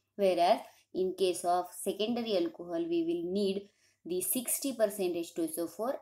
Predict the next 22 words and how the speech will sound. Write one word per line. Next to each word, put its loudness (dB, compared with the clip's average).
at 0
three 2
seventy-three 2
Kelvin. 2
In 4
this 4
case, 2
now 2
the 0
carbon 4
number 4
two, -6
it -2
is -4
alpha 2
carbon -2
atom. -4
Adjacent 0
to -4
it, -2
there 4
are 2